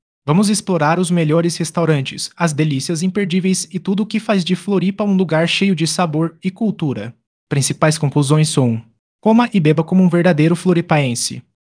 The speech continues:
Dois, não esqueça de pegar um chinelo para farinha na hora da compra. Três, prove o famoso pastel de camarão e vá à falência de tão bom. Quatro, prepare-se para tirar selfies com as barracas e o que tiver pela frente. Cinco,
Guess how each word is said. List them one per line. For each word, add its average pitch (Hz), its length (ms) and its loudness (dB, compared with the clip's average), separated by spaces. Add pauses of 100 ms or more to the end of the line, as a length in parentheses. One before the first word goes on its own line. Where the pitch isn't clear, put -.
Dois, 135 440 2 (280)
não 147 160 4
esqueça 175 340 0
de 170 100 0
pegar 143 300 0
um 139 80 -2
chinelo 143 440 2
para 170 180 -2
farinha 180 380 2
na 190 160 2
hora 147 180 4
da 185 120 0
compra. 131 520 -4 (280)
Três, 151 440 2 (280)
prove 175 260 0
o 208 40 0
famoso 180 400 0
pastel 156 400 -4
de 143 120 -4
camarão 170 500 0
e 202 80 -2
vá 160 220 0
à 170 40 0
falência 170 460 -2
de 165 120 -2
tão 147 200 -4
bom. 120 300 -4 (340)
Quatro, 139 340 -4 (440)
prepare-se 170 540 -2
para 147 240 -6
tirar 170 340 -2
selfies 180 500 -6
com - 140 -8
as 151 120 -2
barracas 147 580 -4
e 170 80 -4
o 160 60 -4
que 170 120 -6
tiver 165 280 -2
pela 165 220 -4
frente. 127 560 -8 (320)
Cinco, 156 320 4